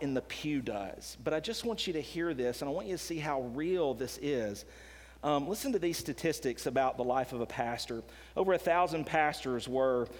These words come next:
surveyed and responded to several different questions about their ministry and their roles. Seventy-five percent of pastors report being extremely stressed or highly stressed.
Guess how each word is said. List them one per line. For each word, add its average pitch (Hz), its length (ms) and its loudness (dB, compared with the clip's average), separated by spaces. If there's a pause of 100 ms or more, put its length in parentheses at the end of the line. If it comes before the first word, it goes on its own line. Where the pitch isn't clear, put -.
(160)
surveyed 127 680 4
and 127 340 0
responded 139 500 0
to 120 40 -2
several 160 380 -2
different 131 300 -4
questions 131 420 0
about 127 300 2
their 113 120 -2
ministry 123 480 0
and 117 100 0
their 113 140 0
roles. 113 440 2 (400)
Seventy-five 190 560 4
percent 165 260 0
of - 100 0
pastors 156 480 2
report 139 460 0
being 139 200 2
extremely 175 760 -2
stressed 135 640 2
or 127 140 0
highly 131 520 0
stressed. 101 600 -8